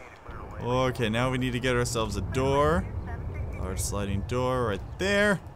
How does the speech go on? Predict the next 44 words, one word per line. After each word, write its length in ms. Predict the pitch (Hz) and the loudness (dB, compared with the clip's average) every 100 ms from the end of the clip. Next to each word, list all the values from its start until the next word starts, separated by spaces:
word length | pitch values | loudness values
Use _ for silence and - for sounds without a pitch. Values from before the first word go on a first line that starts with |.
| - | -14
If 80 | - | -8
we 60 | 107 | -2
got 140 | 107 | -2
enough 260 | 113 113 - | 0 -2 4
cash 240 | 165 190 | 6 6
for 240 | - 139 | 4 2
it, 60 | 120 | 2
which 180 | 143 - | 0 -2
we 520 | 170 170 170 175 175 | 0 2 2 2 2
do. 280 | 175 240 131 - - | 2 0 -2 -8 -6
Cool. 300 | 101 107 180 - - - - - - - - | 0 2 2 -2 -16 -18 -16 -16 -16 -16 -12
Then 100 | 104 | -6
we 60 | 107 | -4
need 180 | 107 | -2
a 140 | - 98 - | -2 -4 0
desk. 480 | 226 247 240 - - - - - - - - - - - 107 | 4 6 4 0 -4 -12 -14 -14 -14 -14 -16 -14 -14 -10 -8
Uh, 220 | 110 110 110 | -6 -4 -4
gate 260 | - 135 | 0 2
agent 380 | 107 117 110 104 | 2 2 -2 0
desk. 460 | 139 139 135 - - - - | 2 4 2 -2 -6 -14 -14
Let's 160 | - - | -12 -8
see, 80 | 104 | -6
I've 80 | 98 | -4
been 120 | 104 | -4
putting 240 | 131 110 | -2 -2
it 80 | 110 | -2
just 240 | 104 95 | -4 -6
right 440 | 107 113 117 113 107 | -4 -2 0 0 0
next 280 | 110 - - | -2 -2 0
to 120 | 135 | 0
it. 100 | - - - - - - - - - - - | 0 -4 -8 -8 -8 -8 -8 -8 -8 -8 -4
Now 160 | 135 151 | 0 2
we 80 | 143 | 2
placed 280 | 120 131 123 | 2 2 4
outdoors. 560 | 120 104 98 92 - - - | 2 4 4 2 -4 -8 0
Come 200 | 190 165 | 2 4
on, 140 | 147 131 | 0 -2
I 100 | 127 | 0
know, 160 | 143 127 | 2 4
they're, 160 | 160 | 4
they're 180 | 165 214 | 4 4
working 260 | 214 185 175 | 4 2 4
on 160 | 165 | 4
it. 80 | 165 | 2